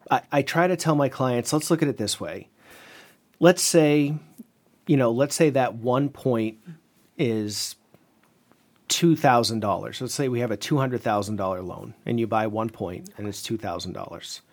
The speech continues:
And that saves you roughly thirty to forty dollars a month on your mortgage payment.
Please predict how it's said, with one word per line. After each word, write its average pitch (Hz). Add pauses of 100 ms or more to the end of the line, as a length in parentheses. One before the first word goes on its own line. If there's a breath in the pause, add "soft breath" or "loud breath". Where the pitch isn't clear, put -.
(500 soft breath)
And 127
that 127
saves 123
you 117
roughly 107
thirty 120
to 110
forty 104
dollars 90
a 98
month 80
on 92
your 78
mortgage -
payment. -